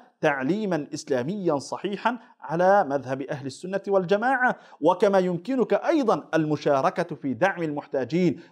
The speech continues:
والمتضررين من الكوارث الطبيعية وغيرها، فحاول أن تساهم فيه ولو بالقليل، ولا تجعل الخير يفوتك دون أن تشارك.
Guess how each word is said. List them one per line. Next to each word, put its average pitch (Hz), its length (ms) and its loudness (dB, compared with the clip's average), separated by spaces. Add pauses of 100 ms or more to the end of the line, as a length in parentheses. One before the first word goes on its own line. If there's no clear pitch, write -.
والمتضررين 156 1040 2
من 156 80 0
الكوارث 175 640 -2
الطبيعية 160 640 -2
وغيرها، 214 720 4 (280)
فحاول 170 500 2
أن 156 240 -6
تساهم 147 540 -4 (280)
فيه 135 480 -2 (120)
ولو 220 420 2
بالقليل، 147 640 2 (560)
ولا 160 340 6
تجعل 170 480 2
الخير 214 420 0
يفوتك 233 600 0 (220)
دون 240 360 2
أن 185 200 0
تشارك. 175 520 2